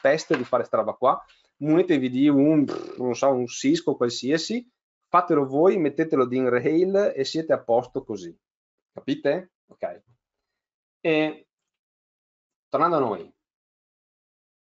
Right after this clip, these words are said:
cinquantanove minuti, cinquantotto, ho ancora due minuti, dopo, dopo vi lascio in pace, se siete ancora vivi. Quindi, gateway A, l'endpoint verso fuori, perfetto. Il connecting registry, bene.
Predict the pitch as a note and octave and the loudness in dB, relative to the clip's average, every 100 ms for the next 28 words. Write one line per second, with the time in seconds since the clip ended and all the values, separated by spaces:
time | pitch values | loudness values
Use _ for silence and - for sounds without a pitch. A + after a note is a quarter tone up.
0 | _ - B2 C#3 D3 D#3 C#3+ D3+ C3 C3 | _ -14 -4 -2 0 0 0 -2 -4 -4
1 | B2 C#3 A2+ C#3+ D3 D#3+ F3 D#3+ D3+ B2 | -2 -2 0 0 2 4 2 2 -2 -2
2 | A2 - G#2 A#2+ A2+ G#2 G2 A2 - G#2 | -6 -8 -8 -6 -2 -2 -2 -6 -4 -2
3 | F#2+ F#2 G2 G2 G2+ G2+ F2+ - F3+ G#3 | -2 -4 -6 -6 -10 -10 -10 -8 -12 -14
4 | _ - - - G2+ F#2+ B2+ A2 F#3+ - | _ -20 -18 -14 -10 -10 -10 -12 -14 -16
5 | _ _ _ _ _ _ _ - F3 C#3+ | _ _ _ _ _ _ _ 2 2 2
6 | F#2+ _ _ _ _ _ _ _ _ _ | -2 _ _ _ _ _ _ _ _ _
7 | _ _ A#2+ D3 F3+ F#3+ D#3 A2+ F#2 - | _ _ -2 0 2 4 4 4 0 -6
8 | - A#2+ C3 B2+ D3+ F#3 A#3 A3 E3 G3 | -10 -4 -4 0 2 4 2 0 -2 -6
9 | - A2 F#2 F#2 - _ _ B2 C3+ - | -4 -2 -2 -6 -14 _ _ -4 -4 -4
10 | E2 - _ _ _ _ _ _ _ _ | -8 -8 _ _ _ _ _ _ _ _
11 | _ _ _ _ _ _ _ - A#2+ A#2+ | _ _ _ _ _ _ _ -12 -8 -4
12 | B2+ D3+ G#3 G#3+ E3 D3+ D#3+ - D#3+ D#3+ | 0 0 2 2 2 0 -4 -4 -4 -6
13 | - _ _ - G2 A#2 C3 C3+ | -12 _ _ -14 -10 -4 -4 -6